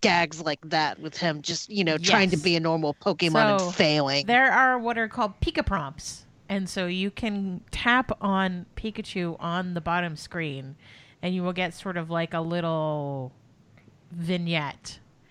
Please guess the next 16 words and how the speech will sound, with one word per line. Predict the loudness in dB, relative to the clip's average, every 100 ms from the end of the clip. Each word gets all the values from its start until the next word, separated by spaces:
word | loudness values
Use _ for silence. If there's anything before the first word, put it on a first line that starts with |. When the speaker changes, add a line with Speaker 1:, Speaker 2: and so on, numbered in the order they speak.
| _ -20 _ -20 _
Speaker 2:
And | -4 -2 -2
so | 0 0 0 -2
sometimes | -2 -2 0 2 2 0 -2
they |
will | -4 -4
give | -6
you | -8
hints | -6 -6 -8 -10
towards | -10 -10 -10
the | -12
case. | -2 0 0 -4
Sometimes | -10 -12 -10 -10 -8 -10 -10
they | -10 -10
will | -10
just | -12 -14 -16 -14
be | -14